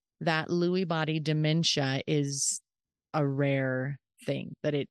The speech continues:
it is just not out there very much. But in reality, it is the second most common type of progressive dementia after Alzheimer's. Alzheimer's is number one, and then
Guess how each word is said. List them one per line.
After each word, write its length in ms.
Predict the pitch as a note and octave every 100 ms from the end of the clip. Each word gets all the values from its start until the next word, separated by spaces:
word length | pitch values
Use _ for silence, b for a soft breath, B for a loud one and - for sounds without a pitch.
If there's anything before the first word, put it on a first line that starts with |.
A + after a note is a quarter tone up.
| -
it 180 | D#3 C#3+ -
is 260 | D3 C3+
just 300 | - C3+ -
not 480 | C#3+ C#3 C3+ - - -
out 180 | D3 D3
there 140 | F3+ D3
very 180 | C3+
much. 300 | C3+ B2 -
But 160 | D3+ -
in 180 | E3 D#3+
reality, 680 | E3+ F3 F3 F3 D#3 C#3+
it 80 | C#3+
is 180 | C#3+ C3
the 120 | C#3+
second 640 | - - D#3+ - G#3 A3+ - B B B -
most 440 | D#3+ E3 - - b _ -
common 500 | E3+ E3+ F3+ G3 G3+
type 380 | - D#3 D3 -
of 160 | C#3+
progressive 760 | - C#3+ C#3 C#3 - D3 C3+ C3+
dementia 500 | C#3+ C#3+ C3+ C3+ C#3 -
after 500 | D#3+ E3+ - E3+ D#3+
Alzheimer's. 640 | D3 D#3 - D3 A#2 -
Alzheimer's 580 | - C#3 C#3 E3+ F3 F3
is 160 | F3 F3
number 260 | F3+ F3+
one, 300 | D#3+ C#3 C3+
and 240 | - C#3+ C#3+
then 280 | C#3 C#3